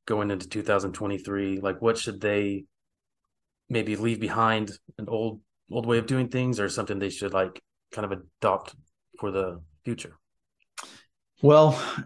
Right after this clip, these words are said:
Speaker 2: business owners are, are dealing with a lot these days, uh, and I speak to a lot of them. Uh, one of the things that they're struggling with is trying to make sense of this hybrid and remote work culture that we all find ourselves in.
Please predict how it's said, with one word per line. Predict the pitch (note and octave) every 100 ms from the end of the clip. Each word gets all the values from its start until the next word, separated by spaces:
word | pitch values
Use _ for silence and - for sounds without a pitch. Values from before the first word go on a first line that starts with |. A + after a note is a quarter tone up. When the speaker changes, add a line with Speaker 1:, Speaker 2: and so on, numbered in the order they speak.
| -
Speaker 2:
business | G#2+ C#3+ D3+ D3+
owners | C#3 B2+ A2+ G#2
are, | G#2 G2 F#2 F2+ - _ -
are |
dealing | G2+ G#2 G2 F#2
with | F2 D#2+
a |
lot | D2+ D2+ D2+ - -
these | C2 C#2+ -
days, | C2 B1+ C2 - - -
uh, | - F2+ F#2+
and | F2+
I | E2
speak | - - F2+
to | -
a | E2
lot | D#2 D#2+
of | D#2+ C#2+
them. | D2+ C#2+ C#2+ - _ -
Uh, | F2 E2
one | G2 F#2 A#2 C3+
of | A2+
the |
things | G#2+ A2+ G#2 G2+ G2 - - - - - - _ _
that | G2
they're | A2
struggling | - F3 G3 C3+ A2
with | G#2+ G2+ -
is | G2 F#2+
trying | - - C#3
to | C#3
make | B2 G#2+
sense | - - A2+ G#2+ -
of | G2 F2+ F#2+
this | F2+ F2 -
hybrid | - A2 G#2 G2+ G2+
and | G2 F#2
remote | F2+ F2+ F2 -
work | G2 F#2+
culture | - A#2 A#2 C#3+
that | C3+ F#2+
we | G2
all | F#2
find | - F#2+ F#2
ourselves | G2+ - A2+ A2 -
in. | A#2+ C3